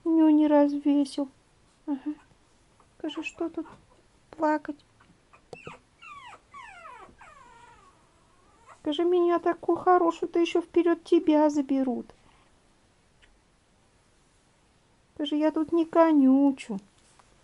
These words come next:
Скажи, я просто показываю, скажи, демонстрирую, какая я красотулишна. Вот молодец, вот молодец. А ты чё, плаксик, что ли?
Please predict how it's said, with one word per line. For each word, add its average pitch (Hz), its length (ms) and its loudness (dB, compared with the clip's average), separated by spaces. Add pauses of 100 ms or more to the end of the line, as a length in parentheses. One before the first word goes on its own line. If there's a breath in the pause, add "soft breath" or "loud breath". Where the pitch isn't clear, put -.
(1500)
Скажи, 285 240 -10
я 320 160 -4
просто 285 680 -2 (1400)
показываю, 285 880 0
скажи, 254 260 -8
демонстрирую, 269 920 -2
какая 285 380 -2
я 285 40 0
красотулишна. 277 1120 -6 (1080)
Вот 480 260 -4
молодец, 170 540 -10 (520)
вот 392 280 2
молодец. 330 880 -4 (2250)
А 247 140 -2
ты 302 160 0
чё, 311 180 0
плаксик, 294 560 4
что - 220 -2
ли? 208 140 -4